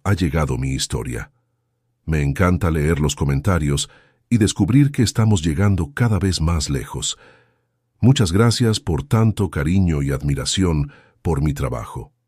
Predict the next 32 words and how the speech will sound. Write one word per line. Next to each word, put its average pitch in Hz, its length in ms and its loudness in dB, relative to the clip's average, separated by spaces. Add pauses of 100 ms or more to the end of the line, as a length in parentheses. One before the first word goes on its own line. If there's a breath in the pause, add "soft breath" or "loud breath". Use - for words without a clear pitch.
Y 92 100 0
si - 140 0
tú, 139 280 4 (340)
que 80 100 -2
me 73 100 0
escuchas 82 540 0
ahora, 69 300 -2
todavía 73 500 0
no 67 80 -2
estás 78 300 -2
suscrito 85 540 -2
al 71 100 -2
canal, 87 360 0 (760 loud breath)
aprovecha 107 560 2
este 101 200 0
momento 87 520 2
y 78 80 0
activa 73 500 -2
la 69 100 -2
campanita. 71 760 -4 (340)
Y 117 80 6
recuerda, 80 580 0 (440)
estas 143 320 2
historias 107 420 2
son 107 220 2
creaciones 95 600 2
originales 82 640 0
del 73 160 0
canal 80 480 0 (220 loud breath)
Los 82 300 0
Corazones 73 680 0
Enamorados, 71 720 -2